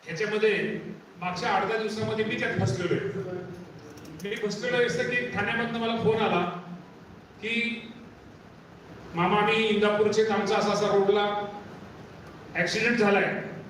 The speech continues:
आणि पेशंट आमचा, अं, दोन पेशंट आमचे गे-, आपले दोन आमचे माणसं गेले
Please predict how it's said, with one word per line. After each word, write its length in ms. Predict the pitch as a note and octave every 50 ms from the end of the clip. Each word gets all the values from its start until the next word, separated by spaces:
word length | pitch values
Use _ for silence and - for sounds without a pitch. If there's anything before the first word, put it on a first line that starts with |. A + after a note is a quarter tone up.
| - - - - - -
आणि 140 | - D#3 F#3+
पेशंट 420 | G3+ F#3+ G3 F#3+ F3+ - G#3+ F#3+ G#3
आमचा, 280 | G3+ G#3 G3+ G#3+ G#3+ G#3 G#3 G3+ G3+ F#3+ - - - - - - - - - - - - - -
अं, 640 | - F3 E3+ E3+ F3 F3 E3+ E3+ E3+ E3+ E3 D#3+ E3 - - - - - - - - - - - - - - - - -
दोन 240 | F#3+ - - A3
पेशंट 240 | G#3 G#3+ G#3 A3 G#3+
आमचे 220 | A3 G#3+ G#3+ A3 G#3+
गे-, 160 | - G#3+ G#3+
आपले 300 | F#3 - - - G#3+ G#3
दोन 300 | - G#3 A3 A3+ A3 G#3+
आमचे 220 | G#3 G#3 G#3+ A3
माणसं 260 | G#3+ G3+ G3 G#3 - G3 F#3+
गेले 440 | G#3 G#3+ A3 G#3 G#3 G#3+ A3 -